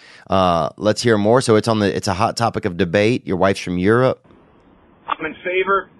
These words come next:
Speaker 2: 'cause, uh, like father, like son, wondering if you could weigh in on this. Also, uh, tell Brendan Schwab to quit wearing tight pants. That's just weird.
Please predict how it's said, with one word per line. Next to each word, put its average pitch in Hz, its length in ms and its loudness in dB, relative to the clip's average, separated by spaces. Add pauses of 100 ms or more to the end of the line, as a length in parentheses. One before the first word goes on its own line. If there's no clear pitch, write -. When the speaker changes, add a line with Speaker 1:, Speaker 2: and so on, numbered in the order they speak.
Speaker 2:
'cause, 139 220 -10
uh, 139 200 -4
like 143 200 -10
father, 151 320 -4
like 143 180 -6 (120)
son, 156 280 -6 (1120)
wondering 139 280 -10
if - 80 -20
you - 100 -20
could 131 140 -8
weigh 143 320 -2
in 139 60 -14
on 135 200 -8
this. 131 200 -10 (240)
Also, 135 460 0
uh, 117 300 -4 (680)
tell 156 260 0
Brendan 143 320 -4 (120)
Schwab 147 320 -2
to - 120 -20
quit 135 180 -6
wearing 131 260 -10
tight 123 300 -8
pants. - 260 -20
That's - 160 -16
just - 200 -10
weird. 117 200 -16